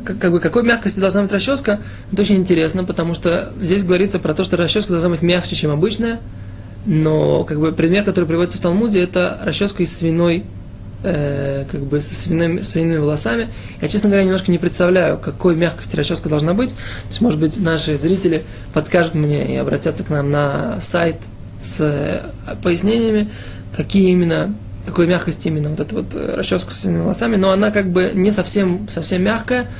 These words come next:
но, с другой стороны, не совсем, совсем жёсткая. То есть, как бы, нужно разобраться, о какой ситуации идёт речь, какая конкретно,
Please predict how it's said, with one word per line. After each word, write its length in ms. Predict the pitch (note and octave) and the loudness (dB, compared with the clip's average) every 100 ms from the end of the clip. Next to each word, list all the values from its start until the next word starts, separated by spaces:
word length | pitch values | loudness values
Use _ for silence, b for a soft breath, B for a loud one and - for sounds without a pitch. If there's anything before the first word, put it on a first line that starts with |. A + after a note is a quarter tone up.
| B - | B -2
но, 60 | |
с 40 | F3 | 2
другой 100 | F#3+ | 2
стороны, 240 | G3+ F#3 | 2 2
не 100 | F3+ | 2
совсем, 440 | E3 D3+ F3 F3 A3 - - - - | 0 0 0 0 -6 -12 -14 -10 -6
совсем 260 | D3+ E3+ | -2 0
жёсткая. 440 | D#3+ A3+ - A3+ A3+ | 0 0 0 -2 -2
То 480 | - - - - | -8 -12 -12 -8
есть, 100 | G3 | -4
как 140 | - E3+ | 0 2
бы, 80 | F3 | 2
нужно 240 | F#3 F3+ | 2 2
разобраться, 560 | E3+ F3 G3 G3+ - - B B B B - | 2 2 2 2 -2 -4 B B B B -6
о 100 | F3 | -6
какой 240 | - F#3 | -2 0
ситуации 600 | F3 - E3+ E3+ F3 F#3 G3 - - - | 2 2 2 2 0 -2 -6 -12 -12 -4
идёт 260 | D#3 D#3+ F3+ | 0 0 2
речь, 260 | G3 G#3 | 2 0
какая 500 | - D#3 F3 F3+ F#3 - | -4 -2 0 0 -2 -4
конкретно, 580 | - D3+ D#3+ E3 E3 E3+ | -4 -2 0 0 0 -4